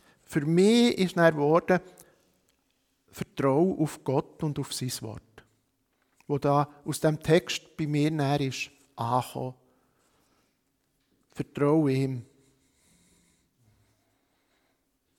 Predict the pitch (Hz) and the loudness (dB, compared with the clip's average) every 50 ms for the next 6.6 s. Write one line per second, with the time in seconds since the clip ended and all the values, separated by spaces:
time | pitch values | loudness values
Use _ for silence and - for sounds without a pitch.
0 | _ - - - 139 135 147 156 160 151 131 - 139 131 - - - - - - | _ -16 -6 -2 2 4 6 6 4 4 0 -2 -6 -8 -8 -8 -12 -14 -14 -16
1 | _ _ _ _ _ _ _ _ _ _ _ _ - 175 214 262 285 285 247 - | _ _ _ _ _ _ _ _ _ _ _ _ -6 -2 -2 0 0 0 -2 -4
2 | - - - _ _ _ _ - 139 - - 320 - - - - _ _ _ - | -6 -14 -20 _ _ _ _ -6 -4 0 0 0 0 -2 -8 -20 _ _ _ -8
3 | 147 143 196 302 330 - - _ _ _ - 196 240 247 - - _ _ - - | -6 -6 -4 -4 -6 -8 -12 _ _ _ -8 -8 -8 -8 -12 -20 _ _ -12 -10
4 | 208 214 - - _ _ _ _ _ _ _ _ _ _ _ _ _ _ _ _ | -8 -8 -10 -12 _ _ _ _ _ _ _ _ _ _ _ _ _ _ _ _
5 | _ _ _ _ _ _ _ _ - _ _ _ _ _ _ _ _ 156 160 156 | _ _ _ _ _ _ _ _ -20 _ _ _ _ _ _ _ _ 4 4 6
6 | - 156 156 151 143 147 139 139 139 139 139 131 | 6 4 2 2 2 0 0 2 0 0 0 -2